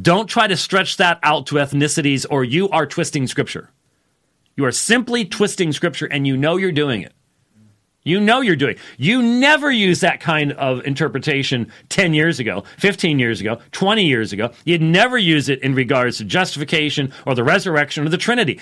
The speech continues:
You know that. All of you who are doing it, just stop it. Just be, or, or just be honest and say, "I don't want to be consistent. This is the new thing. This is where we're going." If you want to do that, great. So,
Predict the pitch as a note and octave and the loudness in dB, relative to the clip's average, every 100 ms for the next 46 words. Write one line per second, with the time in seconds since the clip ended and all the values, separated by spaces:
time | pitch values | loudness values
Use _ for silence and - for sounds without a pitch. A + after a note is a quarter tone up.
0 | - C#3+ G3+ G#3+ A3 C#4 D4+ C#3+ G2+ D#2 | -6 0 2 4 4 4 2 0 -4 -6
1 | - - G3+ C#4 C#4 C4 B3 B3 E3 G#3+ | -8 0 2 2 2 2 2 2 2 2
2 | G#3+ G#2 C2 _ _ _ _ _ _ _ | 2 -2 -10 _ _ _ _ _ _ _
3 | _ - G3+ - - A3 A#3 C3+ - _ | _ -6 -2 -2 0 2 0 -2 -10 _
4 | - G3 - A#3 - - - G#3 A3 G#3+ | -6 -4 -2 -4 -4 -6 0 0 2 0
5 | B3+ - C#4 B3+ B3+ C3+ A#2+ F#3 D3 - | 0 -2 2 4 2 0 -4 -2 -4 -6
6 | _ E3+ A#3 B3 A3+ G3+ B3+ A3+ F3 C#3+ | _ 0 2 2 2 2 2 2 -2 -2
7 | D3 B2+ D#3 C#3 D3 C#3 - - - A#2 | -4 -2 -4 -2 -4 -6 -8 -20 -6 -2
8 | A#3 A#3+ G3+ G3 F3+ F3 E3+ D3+ C#3+ D3 | 0 0 -2 0 0 0 0 0 0 -2
9 | C3+ C3 C#3 B2 A2 E2+ - _ _ _ | -2 -2 -2 -2 -4 -10 -16 _ _ _
10 | _ _ _ _ _ - A2+ D3 F3+ E3+ | _ _ _ _ _ -12 -4 -2 0 0
11 | D#3 C#3 - F#2+ - _ _ _ - _ | 0 -2 -6 -6 -8 _ _ _ -20 _
12 | _ - - _ _ - G#3 F3 | _ -20 -20 _ _ 0 2 2